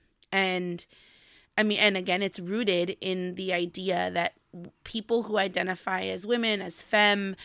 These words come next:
as, you know, non-binary, as anything that others you,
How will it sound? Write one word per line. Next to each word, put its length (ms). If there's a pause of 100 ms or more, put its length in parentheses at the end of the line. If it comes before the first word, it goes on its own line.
(260)
as, 640
you 100
know, 160
non-binary, 1040
as 160
anything 460
that 240
others 480
you, 480